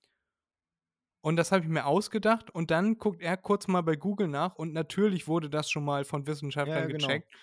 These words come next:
Speaker 1: ob man in Geld schwimmen kann. Und ja, ich müsste, ich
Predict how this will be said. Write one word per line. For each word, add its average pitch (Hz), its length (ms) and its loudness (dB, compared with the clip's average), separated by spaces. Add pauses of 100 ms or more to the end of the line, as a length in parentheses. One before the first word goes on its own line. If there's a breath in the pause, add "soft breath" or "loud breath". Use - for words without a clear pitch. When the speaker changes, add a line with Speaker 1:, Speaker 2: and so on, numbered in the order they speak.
(440 loud breath)
Speaker 1:
ob 156 180 0
man 147 140 -4
in 143 140 -4
Geld 135 220 2
schwimmen 131 320 -2
kann. 135 220 -4 (580 soft breath)
Und 160 480 0
ja, 156 280 -2 (240)
ich - 420 -14
müsste, 170 400 0
ich 151 160 -4